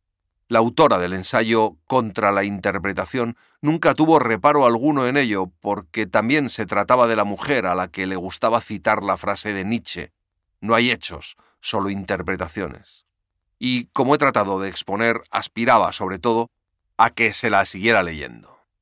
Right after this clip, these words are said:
En eso consisten las compilaciones cuando las preparan sus autores y no sus herederos. Se trata de ejercicios de autointerpretación. En cambio, una póstuma como esta,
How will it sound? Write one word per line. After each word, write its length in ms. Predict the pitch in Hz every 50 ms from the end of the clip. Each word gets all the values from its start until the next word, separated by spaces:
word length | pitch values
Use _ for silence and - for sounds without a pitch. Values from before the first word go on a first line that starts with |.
| _ _ _ _ _ _ _ _ _ _ _ _ _ _ _ _ _
En 140 | 131 127
eso 180 | 170 170 - 196
consisten 760 | 170 170 143 - 180 185 151 - - - 190 180 175 160 143
las 220 | 131 120 117 -
compilaciones 920 | - - 135 117 113 107 - 123 117 107 - - 165 151 151 160 147 - -
cuando 240 | 139 123 113 110
las 160 | 110 107 - -
preparan 360 | 104 104 98 123 131 135 127
sus 200 | - 123 113 -
autores 500 | 113 107 113 - 160 139 104 82 - -
y 80 | 90
no 140 | 87 98 101
sus 200 | - - 95 -
herederos. 580 | - 90 87 95 98 98 90 87 - - - - _ _ _ _ _ _ _ _ _ _ _
Se 200 | - - 127 120
trata 320 | - 143 156 - 175 160
de 160 | 147 131 117 113
ejercicios 720 | 107 - 113 104 101 - 147 147 - - 156 143 135 120
de 100 | 110 120
autointerpretación. 1400 | 101 101 104 104 95 - 104 101 104 104 104 90 - 95 82 87 78 90 82 - 80 - - 98 78 - - _ _ _ _ _ _ _ _ _ _ _
En 180 | _ 110 110 101
cambio, 420 | 143 143 135 120 110 113 117 104 - -
una 260 | 117 120 120 101 -
póstuma 480 | - 139 - - - 104 92 92 95
como 240 | 92 - 85 85 95
esta, 320 | 110 - - - 95 82